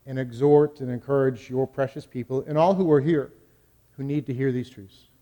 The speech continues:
So we look forward to what you'll do through the weakness of a human being trying his best to make the eternal, glorious God known.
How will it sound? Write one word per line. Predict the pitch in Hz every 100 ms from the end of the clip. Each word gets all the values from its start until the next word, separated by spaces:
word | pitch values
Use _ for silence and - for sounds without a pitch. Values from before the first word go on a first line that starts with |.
| _ _ _ _ _ _ _
So | -
we | 131
look | 147 -
forward | 147 139
to |
what | 131 127
you'll | 135
do | 113 117 117 107 - _ _ _ _ _ _ _ _ -
through | 131
the | 120
weakness | 131 127 135 113 - - 123
of | 117 107
a |
human | 110 135 131
being | 123 123 120 117 - _ _
trying | - 123 123
his | 123 110
best | 113 107 - _ _ _ _ _ _
to | 110
make | 117 117
the | 117
eternal, | 113 127 120 113 104 _ _ _
glorious | 117 117 110
God | - 101 98
known. | 98 95